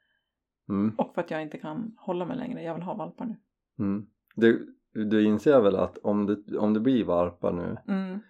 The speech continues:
Speaker 1: då kommer ju de vara, du sa ju precis att de blir jobbiga från vecka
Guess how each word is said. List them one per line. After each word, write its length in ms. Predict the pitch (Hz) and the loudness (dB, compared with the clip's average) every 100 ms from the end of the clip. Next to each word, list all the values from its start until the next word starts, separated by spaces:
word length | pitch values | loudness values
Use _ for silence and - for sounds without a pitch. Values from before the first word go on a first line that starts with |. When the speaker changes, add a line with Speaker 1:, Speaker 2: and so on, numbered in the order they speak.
| _ | _
Speaker 1:
då 120 | - 104 | -4 0
kommer 320 | - 117 101 | 4 4 4
ju 40 | |
de 280 | 95 104 101 | 2 2 2
vara, 360 | 90 87 87 87 | 2 4 2 0
du 200 | 117 98 | -6 -4
sa 260 | 95 104 | 4 4
ju 60 | 95 | 4
precis 440 | - 90 98 90 | 0 -8 -8 -8
att 120 | 92 - | -8 -10
de 340 | 87 85 - | -10 -10 -12
blir 200 | - 104 | -8 -2
jobbiga 360 | 101 95 95 101 | 2 4 4 0
från 160 | 95 90 | 0 -4
vecka 180 | 82 | -6